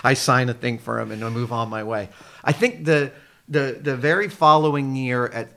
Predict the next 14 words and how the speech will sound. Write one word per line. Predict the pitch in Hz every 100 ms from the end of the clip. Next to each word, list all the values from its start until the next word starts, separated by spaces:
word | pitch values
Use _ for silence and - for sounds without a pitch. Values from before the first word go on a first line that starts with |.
| _
at | 120 113
San | - 135 127
Diego, | 123 127 127 120
I | 110
did, | 113 123 117 110
um, | 120 110 101 101 98 -
the | 117
bank | 90 127 147
heist | - 135 123 -
Joker | 117 120 131 127 95
from | - - 113 101 95
The |
Dark | 104 113 113
Knight. | 104 69